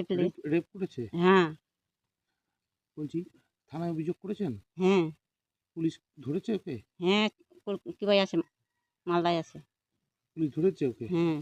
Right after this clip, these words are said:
Speaker 1: সেদিনকাই ধরছে।
Speaker 2: বলছি, কি চান, শাস্তি চান?
Speaker 1: শাস্তিই চাই ওর।
Speaker 2: আ-, আপনার স্বা-, স্বামী কি, কি হয়েছে আপনার স্বামী?
Speaker 1: আমার স্বামী মারা গেছে।
Speaker 2: ক ছেলে মেয়ে আপনার?
Speaker 1: আমার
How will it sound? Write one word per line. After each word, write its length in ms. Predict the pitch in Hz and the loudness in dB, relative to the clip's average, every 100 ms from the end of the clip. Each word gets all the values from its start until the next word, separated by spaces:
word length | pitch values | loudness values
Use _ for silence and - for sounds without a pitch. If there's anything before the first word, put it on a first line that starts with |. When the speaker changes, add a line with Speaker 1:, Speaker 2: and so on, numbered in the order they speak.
| 147 | -6
Speaker 1:
সেদিনকাই 440 | - 190 202 208 | -4 0 2 2
ধরছে। 320 | 190 165 - 131 _ _ _ _ | 2 -2 -4 -20 _ _ _ _
Speaker 2:
বলছি, 240 | 147 135 147 _ _ | -10 -8 -12 _ _
কি 120 | 202 | -10
চান, 180 | 180 175 | -6 -6
শাস্তি 300 | 131 139 - 185 | -6 -10 -8 -6
চান? 180 | 165 113 - _ | -4 -6 -12 _
Speaker 1:
শাস্তিই 480 | - 220 - 226 190 | -2 -2 0 0 0
চাই 160 | 151 131 | 0 -4
ওর। 140 | 139 - _ _ _ _ - | -12 -20 _ _ _ _ -16
Speaker 2:
আ-, 140 | - _ _ _ _ | -16 _ _ _ _
আপনার 260 | 110 135 160 | -20 -14 -14
স্বা-, 320 | - 151 156 | -12 -12 -12
স্বামী 300 | - 160 185 | -8 -2 -2
কি, 200 | 180 - 190 151 | -2 -6 -8 -6
কি 120 | 170 | -6
হয়েছে 220 | 135 123 | -6 -6
আপনার 180 | 127 143 | -10 -12
স্বামী? 300 | - 135 156 226 _ - | -12 -8 -6 -6 _ -4
Speaker 1:
আমার 180 | 180 185 | -2 -2
স্বামী 220 | 202 208 | -2 -2
মারা 240 | 208 190 | 0 -2
গেছে। 220 | 160 156 156 _ _ _ - | -4 -8 -16 _ _ _ -20
Speaker 2:
ক 0 | |
ছেলে 240 | - 160 156 | -14 -10 -8
মেয়ে 140 | 160 | -8
আপনার? 220 | 147 214 269 _ _ | -12 -14 -16 _ _
Speaker 1:
আমার 240 | 180 180 | 0 2